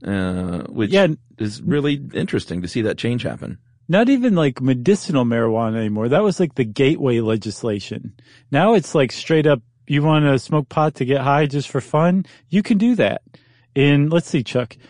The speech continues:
Speaker 2: So it started with, um, Washington and, um, Colorado, right?
Speaker 1: I think, were they the first two?
Speaker 2: They were,
Speaker 1: Okay.
Speaker 2: back in two thousand fourteen. And just since two thousand fourteen, you've now got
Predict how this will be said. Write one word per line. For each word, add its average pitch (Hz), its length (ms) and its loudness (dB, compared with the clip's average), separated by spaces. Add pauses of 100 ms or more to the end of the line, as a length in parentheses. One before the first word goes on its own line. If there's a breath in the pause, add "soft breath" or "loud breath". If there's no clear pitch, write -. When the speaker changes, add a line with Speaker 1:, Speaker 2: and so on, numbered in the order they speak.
(140 soft breath)
Speaker 2:
So - 120 0
it 135 100 2
started 165 300 4
with, 143 240 0
um, 123 220 4
Washington 143 880 0
and, 117 680 -2 (280)
um, 110 580 -4 (380)
Colorado, 135 560 2
right? 113 340 0 (880)
Speaker 1:
I 202 60 -2
think, - 240 -4
were 131 100 0
they 160 120 0
the 160 100 -2
first 165 240 -4
two? 165 200 0 (280)
Speaker 2:
They 143 120 4
were, 135 420 2
Speaker 1:
Okay. 131 180 0
Speaker 2:
back 147 180 2
in 135 80 0
two 160 160 0
thousand 143 260 2
fourteen. 120 560 -2 (240 loud breath)
And 139 160 2
just 196 240 2
since 208 220 -2
two - 180 -2
thousand 151 300 2
fourteen, 135 500 0 (300 loud breath)
you've 135 180 0
now 143 180 4
got 127 280 2